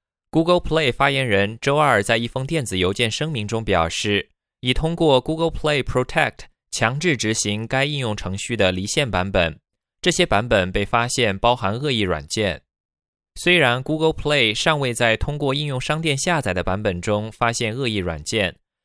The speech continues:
但公司正在阻止用户在有 Google Play 的设备上下载拼多多的离线版本。谷歌还决定在继续审查该应用程序的同时，暂停该应用程序的 Play Store 版本。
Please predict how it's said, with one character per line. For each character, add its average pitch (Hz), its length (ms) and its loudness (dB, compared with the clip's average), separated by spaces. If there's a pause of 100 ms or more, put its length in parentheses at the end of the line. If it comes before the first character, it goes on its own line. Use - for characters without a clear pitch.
(120)
但 143 140 0
公 151 180 -2
司 160 260 -2
正 180 160 -4
在 151 140 4
阻 120 240 -4
止 107 160 -2
用 107 200 2
户 104 380 -2
在 123 220 2
有 98 260 2
Google 135 300 -2
Play 139 260 -2
的 117 100 -2
设 156 220 0
备 107 160 2
上 95 320 0
下 117 220 0
载 87 160 0
拼 123 180 -10
多 127 140 -2
多 127 160 -4
的 104 180 2
离 92 140 -4
线 139 240 -2
版 92 220 -2
本。 80 300 0 (600)
谷 120 140 0
歌 156 140 4
还 127 220 2
决 104 200 -2
定 104 280 -4 (240)
在 139 160 4
继 185 160 -4
续 156 160 -2
审 98 280 0
查 104 260 0
该 139 180 -2
应 151 140 -6
用 123 140 -6
程 107 180 -8
序 117 140 -8
的 101 100 0
同 101 240 -4
时， 95 440 -2 (260)
暂 160 180 2
停 110 280 -6
该 127 160 2
应 135 160 -6
用 113 140 -6
程 98 200 -6
序 117 160 -6
的 98 200 2
Play 123 280 -2
Store 147 340 2
版 90 220 -2
本。 87 260 0